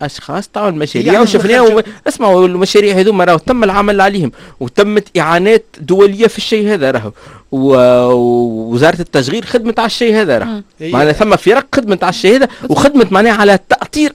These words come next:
Speaker 1: الباع-، باعثي المشاريع.
Speaker 2: هي
Speaker 3: آه.
Speaker 2: راهو عنده أكثر من، من العام تو تصادق عليها.
Speaker 1: أي، عنده
Speaker 2: وقت.
Speaker 3: أي.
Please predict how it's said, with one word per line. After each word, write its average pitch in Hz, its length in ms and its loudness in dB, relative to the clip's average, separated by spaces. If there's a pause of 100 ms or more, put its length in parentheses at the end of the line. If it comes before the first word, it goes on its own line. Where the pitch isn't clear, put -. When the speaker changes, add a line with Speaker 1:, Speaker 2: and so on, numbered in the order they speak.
Speaker 1:
الباع-، 196 380 4
باعثي 202 400 2
المشاريع. 143 500 -2 (500)
Speaker 2:
هي 175 180 -4
Speaker 3:
آه. - 20 -4
Speaker 2:
راهو 180 120 -6
عنده 180 300 -8
أكثر 190 240 -12
من، 214 340 -10
من 214 60 -12
العام 233 360 -10
تو 147 240 -12
تصادق 147 400 -12
عليها. 143 500 -8
Speaker 1:
أي، 392 200 2
عنده 262 260 0
Speaker 2:
وقت. 330 140 -2
Speaker 3:
أي. 247 280 -10